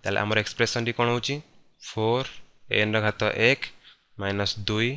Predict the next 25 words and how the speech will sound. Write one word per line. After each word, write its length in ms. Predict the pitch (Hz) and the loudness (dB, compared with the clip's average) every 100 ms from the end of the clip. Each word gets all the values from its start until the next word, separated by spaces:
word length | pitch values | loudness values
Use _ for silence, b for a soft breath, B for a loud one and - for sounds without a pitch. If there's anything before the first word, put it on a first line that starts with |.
| - - | -6 -4
ଏନ୍ର 220 | 101 101 | -2 0
ଘାତ 220 | 98 95 135 151 - - | 0 -2 -4 -8 -12 -8
ଶୂନ। 320 | - 98 95 95 B B B - | -4 -4 -6 -12 B B B -8
ତାହେଲେ 160 | 98 98 | -4 -2
ବର୍ତ୍ତମାନ 240 | 101 110 110 - 110 | 0 0 -2 -8 0
ଭାଲ୍ୟୁ 220 | 110 110 | 2 2
ପୁଟ୍ 180 | 107 113 | 0 -4
କର, 160 | 120 123 143 - - _ - - | -2 -2 -6 -14 -20 _ -20 -4
ଫୋର୍ 340 | 107 113 135 - - - _ _ - | 0 0 -2 -10 -20 -20 _ _ -16
ଗୁଣନ 400 | 92 98 95 95 123 151 _ - - - - _ _ - - | -6 -4 -2 -2 -6 -10 _ -20 -20 -20 -20 _ _ -20 -14
କେତେ 160 | - 110 | -4 -2
ପୁଟ୍ 200 | 110 107 | -2 -2
କରିବା? 220 | 117 120 131 - _ - - - - | -2 -2 -4 -8 _ -20 -20 -20 -6
ଡଟ୍ 280 | 104 104 98 | 2 2 4
ଦେଲି 200 | 107 107 | 2 2
ମୁଁ, 140 | 113 135 - - - - - _ _ - - | -2 -6 -16 -20 -20 -20 -20 _ _ -14 0
ଏନ୍ର 200 | 104 110 | 2 4
ଘାତ 140 | 110 110 | 2 2
କେତେ 200 | 113 110 117 | 2 2 0
ଅଛି? 140 | 127 147 - _ - | -2 -8 -12 _ 4
ଏକ, 180 | 110 - - - _ - - - - | 4 2 -6 -18 _ -20 -20 -8 0
ଏକର 240 | 104 104 107 | 2 2 0
ଘାତ 180 | 107 107 110 | 0 -2 -2
ଏକ 80 | - - - _ - | -6 -16 -20 _ -8
ମାଇନସ୍ 520 | 101 98 101 117 135 | 0 0 2 -2 -2